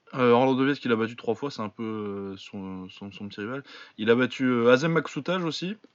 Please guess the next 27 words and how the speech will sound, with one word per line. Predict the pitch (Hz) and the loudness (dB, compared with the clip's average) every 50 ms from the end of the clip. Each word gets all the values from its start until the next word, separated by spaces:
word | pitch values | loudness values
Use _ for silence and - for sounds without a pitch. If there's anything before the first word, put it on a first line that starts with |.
| _ _ _ _ _ _ _ _ _ _ - - - - - _ _ _ _ | _ _ _ _ _ _ _ _ _ _ -20 -20 -20 -20 -20 _ _ _ _
Donc, | 120 117 123 127 120 - 139 | -6 -4 -4 -4 0 2 2
euh, | 131 127 123 123 | 4 4 4 2
de | 120 135 | 2 0
quatre-vingt-treize | 127 165 156 - - 170 160 170 160 - - 170 170 165 151 147 | 0 0 -2 0 0 0 0 0 0 0 2 2 2 4 4 4
à, | |
euh, | 139 139 135 127 127 127 127 123 120 120 120 120 120 120 | 4 4 4 2 2 2 2 2 2 2 2 0 0 -2
quatre-vingt-dix-huit, | - 131 127 - - 139 123 120 127 123 123 123 127 120 113 113 113 120 147 165 - - | -2 -4 -6 -4 -4 -4 -2 0 -2 -2 -2 -2 -4 -4 -4 -6 -6 -4 -4 -4 -4 -6
c'est | - - 131 | -6 -2 0
un | 120 120 | 0 2
des | 117 123 120 | 2 2 2
meilleurs | 120 123 123 123 127 131 123 113 | 2 4 4 4 4 4 2 2
en | 113 113 110 | 0 -2 -2
soixante-dix | - - 113 - 123 117 113 110 - | -6 -8 -10 -8 -6 -6 -4 -6 -4
quatre-vingts | - 120 107 - - 110 107 104 | -6 -8 -8 -6 -6 -6 -6 -6
kilos, | - - 113 117 131 123 - | -10 -8 -6 -6 -6 -6 -8
soixante-quinze | 117 104 113 113 107 120 117 | -10 -10 -10 -10 -10 -10 -10
quatre-vingts | - 110 104 110 107 104 | -10 -12 -10 -8 -8 -4
kilos, | - 120 123 123 | 0 2 4 4
alors | 113 104 - | 4 2 0
que | - 113 | -4 -8
ça | - 113 | -6 -6
devrait | 107 107 110 | -2 0 -2
être | 107 - 110 | -2 -2 -4
un | |
soixante-dix | 104 - 120 - 113 107 107 123 120 - - | -8 -8 -6 -6 -4 -2 -2 -2 -2 -4 -6
en | 104 | -6
vrai, | 101 107 117 120 | -4 -4 -4 -6